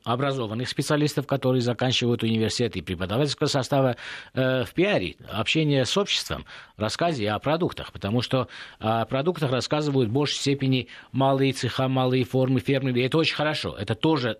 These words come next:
важная часть устойчивого развития для нашего общества. Но индустриальщики обычно или не понимают, как о своих продуктах говорить, и с точки зрения биобезопасности, микробиологической чистоты продукта, э, это значительно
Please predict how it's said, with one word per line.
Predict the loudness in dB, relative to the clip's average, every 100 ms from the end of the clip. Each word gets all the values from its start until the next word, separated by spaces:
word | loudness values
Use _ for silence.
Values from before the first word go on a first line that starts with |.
| -10
важная | -10 -4 0 0 -2 -4 -6
часть | -2 0 0 -4 -16 -18 -18 -12
устойчивого | -6 0 2 2 0 2
развития | 2 2 0 0 -2 0
для | 0 0
нашего | 0 -2 0
общества. | 0 -2 -6 -8 -12 -14 -20 -2
Но | 2 2 2
индустриальщики | 2 2 2 0 0 -2 0
обычно | 2 2 2 2 0 -2 -6 -4
или | 0 4
не | 4 4
понимают, | 2 0 0 0
как | -2 -2
о |
своих | 2 0 2
продуктах | 0 0 -2 -4 -2
говорить, | 2 4 4 2 0 -18 -14 -2
и |
с | 0
точки | 0 -2 0
зрения | 0 0 0 -2 -4 -18 _ -4
биобезопасности, | 2 4 4 0 -4 -4 -6 -6 -6 -6 -2
микробиологической | -2 0 0 2 2 0 0 0 -2
чистоты | -2 -2 -4 -2 -4
продукта, | -2 -2 -4 -6 -10 -14 -20 _
э, | -2 0 0 -2
это | -4 -2
значительно | -2 -2 -2 -4 0 0 0